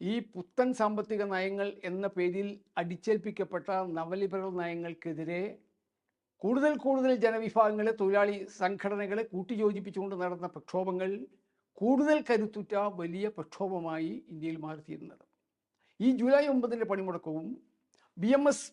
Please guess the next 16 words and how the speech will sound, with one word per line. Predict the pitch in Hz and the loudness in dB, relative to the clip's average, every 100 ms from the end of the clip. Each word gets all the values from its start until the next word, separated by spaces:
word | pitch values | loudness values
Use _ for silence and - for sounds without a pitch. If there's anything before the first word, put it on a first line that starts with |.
| - | -6
പിന്തിരിഞ്ഞാൽ | 220 226 240 226 220 - | -4 0 0 2 0 2
പോലും, | 180 170 160 - | 0 0 -4 -4
ഒരു | 180 190 | -4 -2
സംഘടനാ | 190 208 233 240 | -4 -4 -2 0
നിലക്ക് | 214 196 175 214 | 0 -2 -2 -2
ആർ | 196 175 196 | 0 0 -2
എസ് | 214 | -4
എസിൻ്റെ | 220 214 208 | -6 -6 -4
നിർദ്ദേശപ്രകാരം | 190 175 147 202 196 180 180 175 175 196 190 | -4 -4 -4 -4 -4 -4 -2 0 0 -2 -6
ബി | 165 | -4
എം | 180 190 | -4 -6
എസ് | 190 185 | -8 -6
പിന്മാറിയാലും | 185 185 170 165 180 180 175 170 170 165 165 190 247 262 _ _ _ _ - | -6 -6 -8 -4 -2 -2 0 -2 -2 -4 -6 -8 -10 -12 _ _ _ _ -6
രാജ്യത്ത് | 156 160 175 180 196 | -2 -2 -2 0 0
പണിയെടുക്കുന്നവരുടെ | 208 175 175 208 202 - 208 208 208 | 0 0 0 0 -2 -4 -4 -2 -2
മഹാഭൂരിപക്ഷവും, | 202 160 196 240 254 285 247 233 233 190 - | -2 0 2 2 2 0 0 0 -4 -8 -8